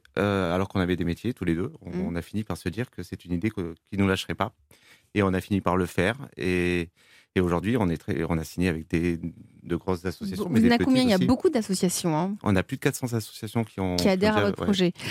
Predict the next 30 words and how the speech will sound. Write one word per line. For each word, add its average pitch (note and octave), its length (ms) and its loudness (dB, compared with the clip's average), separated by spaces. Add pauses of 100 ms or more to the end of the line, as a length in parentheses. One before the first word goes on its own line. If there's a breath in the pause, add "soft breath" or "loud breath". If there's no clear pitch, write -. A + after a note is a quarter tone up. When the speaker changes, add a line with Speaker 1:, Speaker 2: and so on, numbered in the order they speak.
Speaker 2:
Alors, G#3 140 0
co-, D#4 180 -2
comment D#4 220 2
ça C#4+ 160 2
marche ? G#3+ 280 0
Par G#3+ 140 2
exemple, B3 340 2
je A3+ 80 4
trouve A3+ 320 2
des, F3+ 320 4
des, E3+ 220 4
bah, E3+ 240 4
voilà, E3 300 4
des, D#3 200 2
des, D#3+ 160 4
des E3 120 4
chaussures, G#3 760 2
des, F3+ 200 4 (360 loud breath)
des, F#3 160 6
des, F#3+ 160 2
des G3 340 4
anci-, G#3+ 220 2
des G#3 160 4
vieux A3 200 4
jouets A3 400 4
dans G3 100 2
mon, F#3 180 4
dans F#3+ 120 4
mon G#3 100 4
grenier. A3+ 460 2